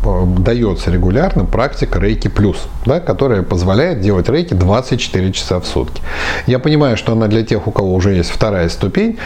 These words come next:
но те, у кого есть первая ступень, знаете, вам месяц-полтора подождать, и у вас будет вторая ступень, а после нее Рейки Плюс, и таким образом проблема со временем решена.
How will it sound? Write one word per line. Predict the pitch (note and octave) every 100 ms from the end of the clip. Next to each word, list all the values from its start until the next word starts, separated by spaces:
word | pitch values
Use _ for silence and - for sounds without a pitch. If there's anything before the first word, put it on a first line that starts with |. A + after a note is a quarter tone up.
| - -
но | A#2
те, | A#2 B2
у | G#2
кого | G#2+ F#2+
есть | F2+
первая | - A#3+ F#3+
ступень, | D#3 D3+ C3 B2+ G2
знаете, | C#3 F3 G#2
вам | A2+ A2+
месяц-полтора | A#2+ - F2+ - G2+ F#2 G#2+ F2+
подождать, | F2 G2+ C3+ D#3+ A3+ E3
и |
у | G2+
вас | G#2
будет | G2 F#2+
вторая | - G#2+ F#2+ F2
ступень, | - G#2+ G#3 G3
а | G2
после | G#2+ - A2
нее | G2+ F#2
Рейки | F#2+ G#2
Плюс, | A#2+ F#3 A3
и | C3
таким | G#2+ - B2
образом | F3+ A#2+ G2+
проблема | A2+ G#2 B2 D#3 A#2+
со | -
временем | F2+ A2+ A#2 A#2 G#2
решена. | G2+ - G#2+ E2